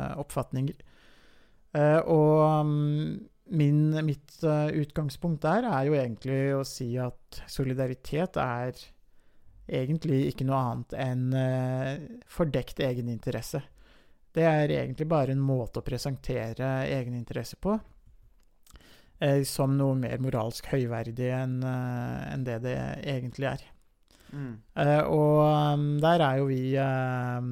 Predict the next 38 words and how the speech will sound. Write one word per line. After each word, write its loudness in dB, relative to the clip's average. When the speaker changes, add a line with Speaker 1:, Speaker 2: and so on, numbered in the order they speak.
Speaker 1:
så -2
uenige 0
og -4
så 2
langt 2
fra -2
hverandre -4
som, 0
Speaker 2:
<laughs> 2
Speaker 1:
ehm, -2
som -4
det 6
er 6
mulig 6
å 0
komme. 2
Og 2
det 8
er 4
egentlig -2
bare 4
bra 0
at -4
vi, 4
eh, 4
sitter -6
ved 0
spisestuebordet -4
nå, 0
at -4
det 2
er -4
noen -4
meter, -6
eh, -2
Speaker 2:
<laughs> -6
Speaker 1:
imellom 4
oss. -4